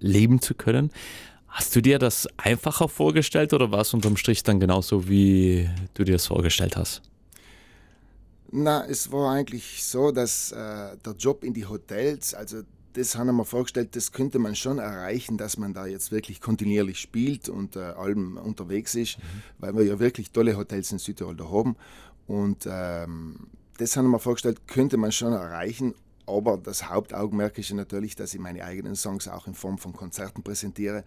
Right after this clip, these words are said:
Speaker 2: Und diese Möglichkeit habe ich natürlich auch in den Hotels. Also ich
Speaker 1: Mhm.
Speaker 2: spiele dann mal so einen ganzen Block, so eine Stunde lang eigene Songs von mir oder mische die einfach drunter und die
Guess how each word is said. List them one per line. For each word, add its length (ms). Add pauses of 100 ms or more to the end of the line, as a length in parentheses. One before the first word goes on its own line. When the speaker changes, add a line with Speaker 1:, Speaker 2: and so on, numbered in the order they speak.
(500)
Speaker 2:
Und 200 (220)
diese 240
Möglichkeit 640
habe 100
ich 60
natürlich 440
auch 240
in 100
den 200
Hotels. 540
Also 240
ich 60
Speaker 1:
Mhm. 40
Speaker 2:
spiele 200
dann 100
mal 240
so 120
einen 220
ganzen 300
Block, 320
so 100
eine 160
Stunde 300
lang 200
eigene 360
Songs 240
von 200
mir 220
oder 160
mische 240
die 100
einfach 320
drunter 400
und 220
die 100